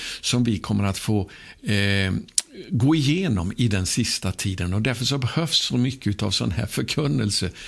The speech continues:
för att förbereda oss för den tid som ligger framför. Att vi med tro och uthållighet och seger kan gå igenom den här tiden. Så jag lovade också att säga någonting om varför jag tror att den här domens dag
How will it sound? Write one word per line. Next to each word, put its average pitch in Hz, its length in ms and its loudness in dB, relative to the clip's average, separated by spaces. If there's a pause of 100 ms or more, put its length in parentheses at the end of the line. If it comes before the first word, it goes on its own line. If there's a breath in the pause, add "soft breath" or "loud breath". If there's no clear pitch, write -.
(140)
för - 180 -2
att 92 160 0
förbereda 92 960 0
oss 95 200 -2 (180 loud breath)
för - 140 -2
den 90 200 2
tid 92 380 -2
som 92 200 0
ligger 92 300 0
framför. - 560 -2 (300 loud breath)
Att - 280 -2
vi 107 100 2
med 110 220 2
tro 120 340 0 (240)
och 202 240 -2
uthållighet 98 960 0 (100)
och - 260 -2
seger 110 840 0 (280 loud breath)
kan 101 200 0
gå 98 180 0
igenom 85 540 -2 (340 loud breath)
den 87 180 0
här 87 140 0
tiden. - 440 -6 (500 loud breath)
Så - 160 2
jag 135 220 2
lovade 147 320 2
också 147 240 0
att 104 100 0
säga 120 300 2
någonting 113 580 2
om 95 260 2
varför 113 600 2
jag 104 120 0
tror 101 320 0
att 95 140 -2
den 101 140 2
här 92 120 4
domens 95 540 0
dag 87 360 -2